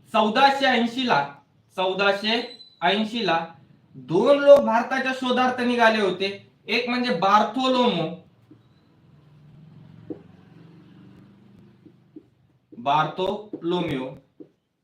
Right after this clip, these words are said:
डायस आणि लोपेगॉन साल्वेस, हे दोघ जण भारताच्या शोधार्थ निघालेले होते,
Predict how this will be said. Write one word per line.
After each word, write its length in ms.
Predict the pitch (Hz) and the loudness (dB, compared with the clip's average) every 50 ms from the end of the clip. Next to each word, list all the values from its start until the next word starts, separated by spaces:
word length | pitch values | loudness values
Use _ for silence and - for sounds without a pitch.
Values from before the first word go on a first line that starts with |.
| _ _ _ - _ _ _ _ - | _ _ _ -20 _ _ _ _ -20
डायस 640 | - 135 135 170 180 180 160 151 151 151 151 - - _ _ _ - - - - | -14 -4 2 4 4 4 4 2 0 -2 -4 -8 -16 _ _ _ -20 -18 -8 -4
आणि 300 | 156 180 202 202 185 185 | -2 -2 -2 -2 -2 -2
लोपेगॉन 640 | 190 190 185 208 208 202 202 208 208 214 226 214 - - | -2 -2 -2 -2 -2 0 2 4 4 4 2 -2 -6 -14
साल्वेस, 560 | - - - 185 175 160 143 135 143 - - - _ _ _ _ _ _ _ _ - | -12 -4 2 2 2 2 0 -4 -6 -10 -14 -20 _ _ _ _ _ _ _ _ -6
हे 160 | 247 262 247 208 | -2 0 0 0
दोघ 260 | 240 247 247 233 277 | 0 0 2 4 6
जण 340 | 285 285 277 269 233 226 233 233 - - - - | 6 6 6 4 2 2 0 0 -2 -10 -18 -16
भारताच्या 640 | 156 170 185 196 202 202 202 262 262 269 285 277 262 - | -12 -6 -4 -4 -2 0 2 0 0 2 0 -2 -2 -2
शोधार्थ 600 | - 262 247 247 - 269 277 277 277 269 - 226 160 151 151 - - _ _ _ _ _ _ _ _ _ _ _ _ _ _ _ _ _ _ _ _ _ _ _ _ _ _ _ _ _ _ _ _ _ _ _ - | -2 -2 0 4 8 8 8 8 6 2 0 -4 -4 -4 -6 -10 -14 _ _ _ _ _ _ _ _ _ _ _ _ _ _ _ _ _ _ _ _ _ _ _ _ _ _ _ _ _ _ _ _ _ _ _ -12
निघालेले 560 | 185 208 226 233 262 262 254 254 254 247 240 | -6 -4 0 4 4 4 4 4 4 2 2
होते, 360 | 214 190 180 180 165 160 160 | 2 0 -2 -4 -6 -10 -10